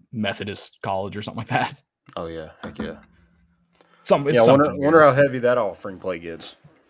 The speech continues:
Speaker 1: <laughs> Mike Leach. That's who else is in it.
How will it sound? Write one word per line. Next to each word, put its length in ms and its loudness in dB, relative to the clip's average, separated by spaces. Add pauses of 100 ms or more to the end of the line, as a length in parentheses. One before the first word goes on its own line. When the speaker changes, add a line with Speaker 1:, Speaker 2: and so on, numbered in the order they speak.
(300)
Speaker 1:
<laughs> 60 -6 (600)
Mike 260 2
Leach. 280 -4
That's 180 -4
who 80 -2
else 180 -8
is 120 -12
in 100 -10
it. 120 -14